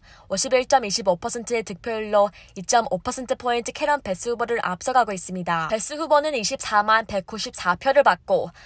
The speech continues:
사십팔 점 칠십오 퍼센트 득표율로 기록하고 있습니다. 캘리포니아 삼십칠 지구 현직 연방 하원 의원으로 엘에이 시장 선거 전에 뛰어든 베스 후보는 이번 선거에서 승리할 경우 엘에이 시 역사상 첫 여성 시장이자 두 번째 흑인 시장이 될 것으로 기대를 모았지만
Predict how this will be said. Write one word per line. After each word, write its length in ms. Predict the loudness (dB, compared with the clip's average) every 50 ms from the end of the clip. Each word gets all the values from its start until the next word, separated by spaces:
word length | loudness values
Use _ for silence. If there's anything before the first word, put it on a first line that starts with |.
| -12
사십팔 500 | -4 -2 0 0 0 0 2 4 2 4
점 200 | 6 4 2 4
칠십오 400 | 4 0 0 0 2 2 0 0
퍼센트 340 | 0 -2 -6 -6 -6 -6 -6
득표율로 560 | -6 -8 -8 -2 2 2 2 2 2 0 -2
기록하고 420 | -2 -2 -6 -4 0 0 0 0 0
있습니다. 720 | -2 -6 -6 -8 -8 -6 -2 0 0 0 0 -2 -6 -12 _ _ _ _ -20 -20 -12
캘리포니아 520 | -4 0 0 2 4 4 2 4 4 0
삼십칠 560 | 2 2 0 -2 -2 -6 -4 -2 -2 -2 -2 -2
지구 340 | -4 -6 -4 -2 0 0 2
현직 280 | 0 2 0 0 2
연방 280 | 2 2 4 4 2 0 2
하원 340 | 2 4 4 6 6 4 2
의원으로 640 | 0 0 2 2 2 2 2 2 4 4 2 2
엘에이 260 | 0 -2 -2 -2 -2 -2
시장 300 | -2 2 2 2 2 2
선거 360 | 0 -6 -6 -2 2 2 2
전에 300 | 2 2 0 2 0 0
뛰어든 460 | 0 0 4 4 4 4 4 0 -4
베스 280 | -2 -2 -2 -2 -2 -4
후보는 500 | -4 -2 0 0 0 0 0 -2 -4 -6 -12 _ -20 -20 -14 -8
이번 200 | -2 0 0 0
선거에서 600 | 2 0 0 4 6 6 6 6 6 4 2 2
승리할 400 | 0 -2 -2 4 4 4 4 4
경우 360 | 2 -2 -2 0 -2 -4 -4 -6 -8 -16 -20 -10 -4
엘에이 240 | -2 0 2 2 2
시 160 | 0 2 2
역사상 460 | 2 2 2 0 -6 -4 -4 -4 -4
첫 260 | -2 -2 -2 -2 0 0
여성 320 | -2 0 0 0 -2 -2
시장이자 540 | -2 2 2 2 2 2 0 -2 0 0 0
두 80 | 2
번째 280 | 2 0 2 2 2 2
흑인 280 | 2 2 -2 -6 -6 -6
시장이 380 | -6 -4 -4 -4 -2 -2 -4 -4
될 180 | -4 -6 -4
것으로 320 | -4 -4 -4 -2 0 -2 -2
기대를 340 | -2 0 0 0 0 0
모았지만 760 | -2 0 2 2 2 2 0 -8 -6 -4 -4 -4 -4 -4 -8